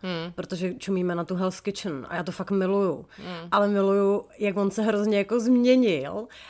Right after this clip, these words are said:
Speaker 2: a jako zajímalo by mě, jestli to byl záměr, eh, té produkce, anebo jestli je to jako jeho autenticita. A řekla bych, že je to spíš autentický, protože,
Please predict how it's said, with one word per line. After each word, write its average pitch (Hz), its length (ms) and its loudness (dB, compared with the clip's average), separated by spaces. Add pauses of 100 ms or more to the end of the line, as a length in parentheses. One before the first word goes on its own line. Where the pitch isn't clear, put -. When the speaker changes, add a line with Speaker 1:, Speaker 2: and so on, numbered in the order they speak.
(140)
Speaker 2:
a 220 240 2 (360)
jako 247 180 4
zajímalo 285 340 8
by 320 120 2
mě, 160 380 4
jestli 208 260 -2
to 247 120 0
byl 277 220 2
záměr, 226 440 4 (500)
eh, 202 40 -8
té 254 120 -4
produkce, 226 500 -2
anebo 214 380 0
jestli 226 320 2
je 220 60 2
to 226 140 -2
jako 233 380 2
jeho 233 220 4
autenticita. 233 600 0
A 220 60 -2
řekla 240 200 0
bych, 240 140 2
že 254 80 2
je 247 80 6
to 247 280 0
spíš 254 200 -4
autentický, 220 520 -2
protože, 233 380 0